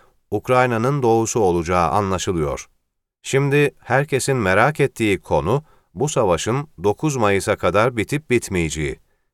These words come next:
Putin'in dokuz Mayıs'ta yapacağı konuşmanın bir zafer ve savaşı bitirme konuşması olması bekleniyor. Bu arada Rusya'nın Ukrayna'da giriştiği askeri harekatı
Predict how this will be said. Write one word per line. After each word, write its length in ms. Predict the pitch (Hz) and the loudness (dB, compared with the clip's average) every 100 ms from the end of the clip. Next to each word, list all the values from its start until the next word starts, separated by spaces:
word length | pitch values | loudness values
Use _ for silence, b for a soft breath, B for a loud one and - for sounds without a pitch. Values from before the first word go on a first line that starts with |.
| _ | _
Putin'in 560 | - 131 123 139 139 147 82 | -4 0 0 0 -2 -4 -4
dokuz 300 | 101 - 147 | -2 -2 -2
Mayıs'ta 400 | 135 120 113 117 | 0 0 0 0
yapacağı 480 | 104 98 95 95 90 | 0 0 0 2 0
konuşmanın 720 | - 92 87 - 73 104 147 b b - | 0 -2 -2 -4 -2 -2 -6 b b -6
bir 100 | 104 | -4
zafer 560 | 85 82 - 104 147 - | 0 -2 0 0 0 -4
ve 200 | 92 101 | 0 0
savaşı 520 | - 98 95 98 151 | 2 0 2 0 -2
bitirme 340 | 127 - 120 127 | -2 -2 -2 -2
konuşması 600 | - 107 101 107 101 110 | -2 -2 -4 -4 -2 2
olması 500 | 87 87 87 98 82 | 2 2 -2 -2 0
bekleniyor. 640 | 95 98 90 80 64 - _ _ _ _ _ - | -2 -2 -2 -2 -6 -10 _ _ _ _ _ -2
Bu 200 | 92 131 | 4 6
arada 360 | 135 135 143 | 4 2 0
Rusya'nın 480 | 127 147 - 127 139 | 0 -2 0 2 0
Ukrayna'da 640 | - 104 127 131 135 123 | -2 -2 2 2 2 0
giriştiği 560 | 110 110 101 - 127 139 | 0 0 -2 -6 -4 -2
askeri 500 | - 95 - 113 139 | -2 -4 -2 0 0
harekatı 720 | 123 104 90 92 76 110 139 | 2 0 0 0 0 -2 -4